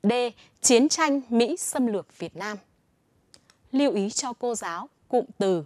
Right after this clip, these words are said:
nhân tố hàng đầu. Với câu hỏi trên, phương án C và D, chúng ta sẽ nhanh chóng loại trừ. Còn phương án A và phương án B, các em cùng suy nghĩ.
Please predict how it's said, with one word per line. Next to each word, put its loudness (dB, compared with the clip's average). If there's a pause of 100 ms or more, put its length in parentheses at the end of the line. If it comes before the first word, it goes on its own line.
(220)
nhân 4
tố -4
hàng -10
đầu. -6 (1300)
Với 8
câu 0
hỏi 0
trên, 4 (300)
phương 2
án -6
C -6 (500)
và -4
D, 2 (520)
chúng -2
ta -8
sẽ -8 (200)
nhanh -4
chóng -8 (100)
loại -6
trừ. 0 (1400)
Còn 4
phương 0
án -2
A 4 (180)
và -6
phương -6
án -2
B, 2 (400)
các -2
em -2
cùng -4
suy -4
nghĩ. 0